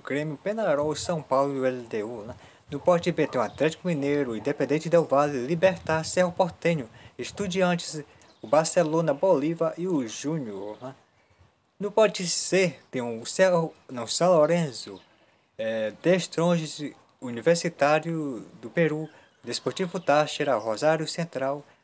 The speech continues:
o Aliança Lima de Peru e o Milionário e o Talheres, né? No, no pote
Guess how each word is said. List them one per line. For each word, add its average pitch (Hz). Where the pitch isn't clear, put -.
o 135
Aliança 160
Lima 135
de 113
Peru 160
e 180
o 196
Milionário 156
e 147
o 156
Talheres, 123
né? 123
No, 156
no 160
pote 175